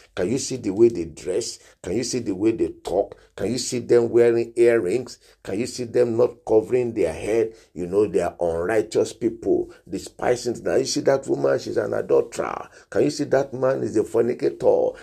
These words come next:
Can you see that man? You're looking at other people and you are criticizing and you are judging, you are condemning them.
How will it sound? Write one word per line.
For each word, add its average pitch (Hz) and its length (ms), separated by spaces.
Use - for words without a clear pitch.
Can 113 120
you 147 100
see 147 180
that - 260
man? 123 180
You're 175 160
looking 165 300
at 147 160
other 156 300
people 139 360
and 131 140
you 120 80
are 113 60
criticizing 120 640
and 104 180
you 110 80
are 104 80
judging, 151 420
you 98 100
are - 100
condemning 98 680
them. 87 200